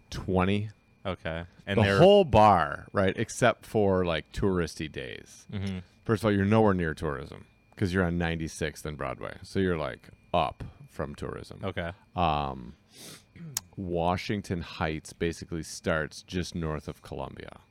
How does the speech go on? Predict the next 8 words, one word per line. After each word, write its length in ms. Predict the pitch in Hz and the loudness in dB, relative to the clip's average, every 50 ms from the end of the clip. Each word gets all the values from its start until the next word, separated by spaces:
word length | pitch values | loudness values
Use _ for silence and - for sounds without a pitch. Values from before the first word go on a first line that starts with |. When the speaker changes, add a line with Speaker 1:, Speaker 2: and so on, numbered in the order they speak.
| _ _ _ _ _ _ _ _ _ _ | _ _ _ _ _ _ _ _ _ _
Speaker 2:
Okay. 220 | 98 - - 82 82 | -12 -8 -8 -8 -8
Speaker 1:
So 220 | 82 - - 92 85 | -8 -2 -2 -2 -2
Columbia 420 | - - 90 90 90 87 87 87 80 | -2 -2 0 0 2 2 0 0 2
goes 280 | 82 87 85 80 73 | 2 0 0 0 0
up, 160 | 85 76 - - | -2 -2 -2 -4
like, 180 | 69 73 73 - _ _ - - | -6 -6 -6 -6 _ _ -12 -8
uh, 300 | 90 82 71 69 64 - | -6 -4 -2 -4 -4 -6
campus, 600 | - - 104 90 - - - - - - - | -6 -4 -4 -4 -4 -6 -12 -12 -16 -20 -20